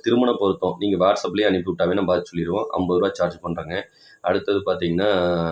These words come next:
பிரசனம் பார்க்கறது ஃப்ரீயா தான் பார்த்து கொடுத்துட்டு இருக்கிறோம். அஹ், ஜாதகம் பார்க்கறதுக்கு இருநூறு ரூபாயும், வா-, அஹ், வாஸ்து பார்க்கறதுக்கு பார்த்தீங்கன்னா ரெண்டாயிரம் ரூபாய் வாங்கிட்டு இருக்காங்க.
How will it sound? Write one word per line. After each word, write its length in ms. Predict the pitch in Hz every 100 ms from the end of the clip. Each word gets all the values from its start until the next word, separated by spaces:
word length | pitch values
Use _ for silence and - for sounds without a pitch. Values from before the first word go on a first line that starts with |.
| 80
பிரசனம் 420 | - - 123 123 98
பார்க்கறது 280 | 90 92
ஃப்ரீயா 280 | 98 95 95
தான் 140 | 92 92
பார்த்து 240 | 87 87
கொடுத்துட்டு 320 | 87 90 87
இருக்கிறோம். 300 | 80 82 92 - - - -
அஹ், 380 | 90 90 87 85
ஜாதகம் 400 | 85 101 123 113
பார்க்கறதுக்கு 360 | 92 87 85 85
இருநூறு 260 | 87 87
ரூபாயும், 360 | 85 82 85 -
வா-, 220 | 90 101 104 -
அஹ், 640 | 95 90 87 85 85 85 85
வாஸ்து 320 | 107 110 -
பார்க்கறதுக்கு 400 | 95 90 87 82
பார்த்தீங்கன்னா 380 | 82 82 92 87
ரெண்டாயிரம் 400 | 85 87 87 90
ரூபாய் 140 | 82
வாங்கிட்டு 300 | 85 82 -
இருக்காங்க. 300 | - 78